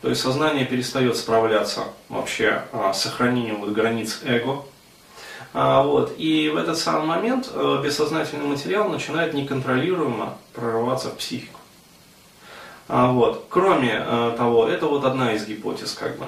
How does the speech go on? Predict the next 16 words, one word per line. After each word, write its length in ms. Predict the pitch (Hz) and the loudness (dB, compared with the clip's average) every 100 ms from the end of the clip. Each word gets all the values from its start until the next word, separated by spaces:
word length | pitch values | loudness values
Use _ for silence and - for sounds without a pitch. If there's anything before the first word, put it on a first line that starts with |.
| - | -8
Ещё 240 | 127 139 | -4 0
раз 100 | 131 | 0
говорю, 280 | 117 117 113 | 4 4 4
всё, 180 | - 151 | 2 0
что 180 | - 143 | 0 0
я 120 | 135 | 2
говорю, 380 | 139 113 202 196 | 2 2 0 0
это 220 | 151 127 | 0 0
неподтверждённые 800 | 127 120 120 110 110 135 131 120 | -4 -4 -4 -4 -2 -2 -2 -2
гипотезы. 560 | 113 - - - - - - - - - | -4 -6 -6 -8 -12 -16 -18 -20 -18 -8
То 100 | 135 | 2
есть, 220 | 131 123 - | 2 4 2
э, 200 | 123 123 | 2 2
до 280 | 127 165 175 | 4 4 4
сих 260 | - 156 | 0 -4
пор, 380 | - 127 - - | -6 -4 -2 -4